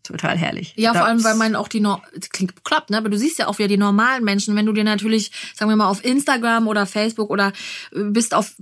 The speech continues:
Speaker 2: Portalen, Blogs unterwegs, dann hast du vielleicht ja auch so ein kleines Bild, wie die theoretisch perfekte Mutter sein
Speaker 1: Mhm.
Speaker 2: müsste. Und wenn man dann selber grad da liegt und kämpft mit den Rückbildungswehen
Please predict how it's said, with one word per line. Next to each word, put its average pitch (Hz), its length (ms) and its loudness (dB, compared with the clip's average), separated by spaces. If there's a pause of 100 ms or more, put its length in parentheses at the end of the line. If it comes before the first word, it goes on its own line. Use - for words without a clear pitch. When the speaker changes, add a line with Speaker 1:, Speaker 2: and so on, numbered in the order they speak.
(180)
Speaker 2:
Portalen, 226 600 2
Blogs 233 260 0
unterwegs, 208 480 -2
dann 208 420 2
hast 233 220 0
du 247 80 -4
vielleicht 226 460 0
ja 220 100 2
auch - 160 -2
so 214 140 -4
ein 208 80 2
kleines 214 400 0
Bild, 247 500 2
wie 214 240 -2 (220)
die 226 120 0
theoretisch 226 540 0
perfekte 220 460 -4
Mutter 202 360 2
sein 208 680 0 (160)
Speaker 1:
Mhm. 196 260 4
Speaker 2:
müsste. 262 640 0 (320)
Und 233 100 0
wenn 247 120 2
man 233 180 2
dann 254 240 0
selber 247 300 0
grad 233 260 -2
da 240 160 2
liegt 247 180 -4
und 220 160 -2
kämpft 254 300 -4
mit 233 100 -2
den 226 100 0
Rückbildungswehen 208 960 0